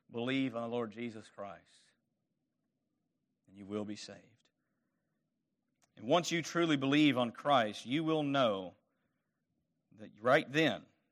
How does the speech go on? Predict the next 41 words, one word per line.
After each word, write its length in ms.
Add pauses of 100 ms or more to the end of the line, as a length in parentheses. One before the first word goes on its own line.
(640)
that 120
you 180
are 80
where 200
you 220
ought 200
to 80
be 320 (1080)
with 180
God. 320 (1300)
So 120
the 80
question 480
here 240
is 100
for 160
all 200
of 100
us 160
today, 300
where 460 (100)
are 280
you? 220 (680)
Where 140
are 140
you, 180
Adam? 360
That 120
was 120
the 60
question 340
to 40
Adam, 220
but 140
where 200
are 120
you? 280
Put 240
your 120
name 260
there. 160